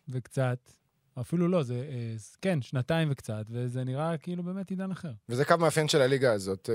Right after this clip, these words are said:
Speaker 2: בדיוק דניאל אתמול, אה, היום, בבוקר, העלה סטורי באינסטגרם ותייג אותי, אה, עם הגופייה של ג'ורדן פול, שקניתי לו. אה, כשהייתי שם לפני כמה חודשים, הוא רצה פול, אמרתי לו, "תשמע, יש דריימונד, יש קליי, תביא לי פול, תביא לי פול."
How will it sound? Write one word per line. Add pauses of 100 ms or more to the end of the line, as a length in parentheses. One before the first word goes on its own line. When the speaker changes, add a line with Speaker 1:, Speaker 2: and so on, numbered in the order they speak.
Speaker 2:
בדיוק
דניאל
אתמול, (100)
אה,
היום, (280)
בבוקר, (200)
העלה
סטורי
באינסטגרם
ותייג
אותי, (440)
אה, (400)
עם
הגופייה
של
ג'ורדן
פול, (180)
שקניתי
לו. (420)
אה,
כשהייתי
שם
לפני
כמה
חודשים,
הוא
רצה
פול,
אמרתי
לו,
"תשמע,
יש
דריימונד,
יש
קליי,
תביא
לי
פול,
תביא
לי
פול."